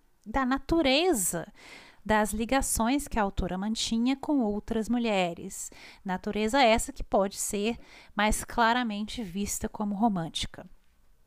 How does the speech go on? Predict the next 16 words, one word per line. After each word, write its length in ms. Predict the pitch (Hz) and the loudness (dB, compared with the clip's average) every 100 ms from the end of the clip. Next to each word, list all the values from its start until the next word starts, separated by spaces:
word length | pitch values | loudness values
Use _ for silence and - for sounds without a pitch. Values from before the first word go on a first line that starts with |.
| _ - - - - - - | _ -18 -18 -18 -20 -20 -4
O 80 | 370 | -2
que 140 | - | 0
realmente 340 | 403 427 427 415 | 2 0 -2 -2
chamou 360 | - 330 277 269 | -2 0 0 0
minha 120 | 240 | -2
atenção 600 | 240 220 220 - 202 196 | -2 -4 -4 -2 -2 -2
aqui 420 | 185 - 277 320 | -6 -8 -4 -2
foi 420 | - - 233 240 | -4 -2 -2 -2
o 40 | 262 | -4
fato 400 | - - - 226 | -4 -4 -4 -6
de 160 | - | -8
que 180 | - 254 | -6 -2
muitas 400 | 233 226 277 269 | -2 -2 -2 -2
das 180 | 214 - | -4 -6
cartas, 680 | - 208 240 - 196 - - - | -2 0 0 -2 -6 -6 -6 -4
elas 880 | 208 208 220 226 233 226 - - | -2 -2 0 0 0 0 0 0